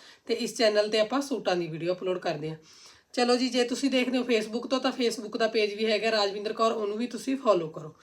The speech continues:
ਚਲੋ ਜੀ, ਹੁਣ ਆਪਾਂ ਸੂਟ ਦਿਖਾਉਣੇ ਸ਼ੁਰੂ ਕਰ ਦਈਏ। Insta 'ਤੇ ਨਾ ਕੋ-, ਸਾਡੇ ਹੁਣ ਇੱਕ ਮਹੀਨੇ ਦੇ ਵਿੱਚ ਇਹੋ ਜਿਹੇ ਸਾਰੇ ਕੋਈ ਵੀ ਸੂਟਾਂ ਦੀ ਰੀਲ ਨਹੀਂ ਪਈ। ਕੀ ਕਰੀਏ, ਇੰਨੀ ਖਿੱਚ ਦੇ ਵਿੱਚ ਸੂਟ ਰੈਡੀ ਹੋ ਕੇ ਆਉਂਦੇ ਨੇ, ਫਟਾਫਟ ਏਦਾਂ ਹੀ ਪਾਰਸਲ ਭੇਜ ਦਿੰਦੇ ਆ।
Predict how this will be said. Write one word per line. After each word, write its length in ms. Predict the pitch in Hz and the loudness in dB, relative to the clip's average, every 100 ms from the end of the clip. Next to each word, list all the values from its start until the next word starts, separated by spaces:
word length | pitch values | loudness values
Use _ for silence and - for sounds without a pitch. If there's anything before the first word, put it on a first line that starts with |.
| - - - _ - | -20 -20 -20 _ -2
ਚਲੋ 220 | 254 226 180 | 2 2 2
ਜੀ, 100 | 160 | -4
ਹੁਣ 200 | - 220 | -4 -2
ਆਪਾਂ 180 | 214 | 0
ਸੂਟ 240 | 220 233 208 | 0 -2 -2
ਦਿਖਾਉਣੇ 360 | 214 247 247 | -2 0 0
ਸ਼ੁਰੂ 200 | 240 233 | 0 0
ਕਰ 160 | 233 262 | 4 4
ਦਈਏ। 240 | 220 277 294 - - - 262 | 6 4 4 -2 -16 0 4
Insta 300 | 254 277 262 | 8 10 10
'ਤੇ 100 | 285 | 12
ਨਾ 120 | 311 | 10
ਕੋ-, 360 | 311 - 277 247 | 8 2 2 4
ਸਾਡੇ 360 | 254 247 262 | 8 10 12
ਹੁਣ 200 | 233 247 | 10 8
ਇੱਕ 280 | 262 262 277 | 6 4 6
ਮਹੀਨੇ 320 | 269 302 262 | 8 10 10
ਦੇ 100 | 254 | 10
ਵਿੱਚ 200 | 254 - | 8 6
ਇਹੋ 200 | 254 240 | 6 8
ਜਿਹੇ 240 | 240 247 269 | 8 8 6
ਸਾਰੇ 380 | 247 226 285 | 10 10 10
ਕੋਈ 340 | 277 - 262 294 | 6 6 8 10
ਵੀ 180 | 311 294 | 8 6
ਸੂਟਾਂ 380 | 277 269 262 | 4 8 8
ਦੀ 100 | 247 | 8
ਰੀਲ 220 | 247 240 269 | 6 6 6
ਨਹੀਂ 100 | 262 | 4
ਪਈ। 160 | 175 170 - - - - - - - - - | 2 0 -4 -12 -10 -16 -16 -20 -18 -18 -4
ਕੀ 140 | - 262 | 0 8
ਕਰੀਏ, 300 | 285 277 277 | 10 12 10
ਇੰਨੀ 360 | 262 247 302 | 10 8 8
ਖਿੱਚ 260 | 302 269 277 | 8 4 2
ਦੇ 200 | 262 311 | 2 2
ਵਿੱਚ 180 | 277 277 | 2 -2
ਸੂਟ 280 | 269 262 262 | 0 2 6
ਰੈਡੀ 280 | 247 240 | 6 6
ਹੋ 120 | 233 247 | 2 0
ਕੇ 140 | 262 | 2
ਆਉਂਦੇ 260 | 240 226 233 | 2 2 2
ਨੇ, 120 | 240 | 2
ਫਟਾਫਟ 440 | 247 269 269 262 | 2 2 4 4
ਏਦਾਂ 200 | 247 240 | 4 4
ਹੀ 60 | 226 | 2
ਪਾਰਸਲ 400 | 226 208 - 220 | 2 2 0 0
ਭੇਜ 280 | 262 254 190 | 2 2 2
ਦਿੰਦੇ 200 | 170 | 0
ਆ। 40 | 170 | -2